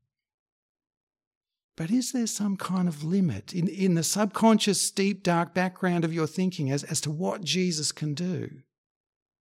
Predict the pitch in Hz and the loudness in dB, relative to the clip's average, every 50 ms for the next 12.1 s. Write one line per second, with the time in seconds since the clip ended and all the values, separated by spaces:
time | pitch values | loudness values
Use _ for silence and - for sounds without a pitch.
0 | _ _ _ _ - - - - - 220 208 220 240 220 - - 240 233 233 226 | _ _ _ _ -18 -18 -4 2 4 6 6 8 8 6 8 8 10 10 10 10
1 | 220 - - - - - - 214 214 208 - - 254 - - - 220 202 190 175 | 8 6 4 -4 -2 2 6 8 8 6 6 2 0 0 2 2 4 6 6 6
2 | 170 160 143 170 165 160 160 156 - 196 185 180 175 165 175 156 - 147 135 - | 6 6 4 4 2 2 2 2 2 2 2 4 4 2 0 0 -2 -4 -6 0
3 | - 202 196 185 180 185 - - 170 170 165 160 147 151 143 135 135 131 131 127 | 2 4 4 4 4 0 0 0 2 4 4 6 6 4 4 4 4 4 4 2
4 | 123 120 123 123 123 120 120 117 120 120 117 113 117 117 131 139 - - - - | 2 4 4 4 4 2 2 2 2 2 2 0 0 0 -2 -4 -4 -8 -12 -4
5 | - 165 170 143 - 180 170 160 - - - 190 185 196 214 220 233 240 233 220 | 0 2 2 4 4 6 6 6 6 4 2 2 2 4 4 6 6 6 6 6
6 | 127 139 175 165 143 135 123 127 135 120 117 113 131 123 135 - 156 156 131 156 | 4 2 0 0 0 -2 0 0 0 0 0 0 -2 -2 -2 0 0 2 2 2
7 | 139 - - - 147 180 165 151 139 117 - - 135 127 123 113 110 110 - - | 0 -4 -2 0 0 2 2 2 2 0 -2 -2 -2 -2 -4 -4 -6 -6 -6 -6
8 | 139 117 110 107 - - 117 - - - - - - _ _ _ _ _ _ _ | -6 -6 -6 -8 -10 -10 -12 -12 -12 -12 -12 -14 -18 _ _ _ _ _ _ _
9 | _ _ _ _ _ _ _ _ _ _ - - 131 120 127 139 151 165 180 180 | _ _ _ _ _ _ _ _ _ _ -10 -8 -8 -8 -6 -4 -2 -2 -2 -2
10 | - 190 185 185 185 - - 147 147 147 147 143 139 139 - 135 117 117 131 139 | -2 -2 -2 -2 -2 -6 -6 -4 -2 -2 -2 -2 -4 -6 -8 -8 -6 -4 -4 -4
11 | 143 - - - - - - - - 117 101 95 92 92 92 - 95 - - - | -2 -2 -4 -4 -6 -8 -10 -8 -6 -6 -4 -6 -6 -8 -10 -10 -10 -10 -10 -10
12 | - | -12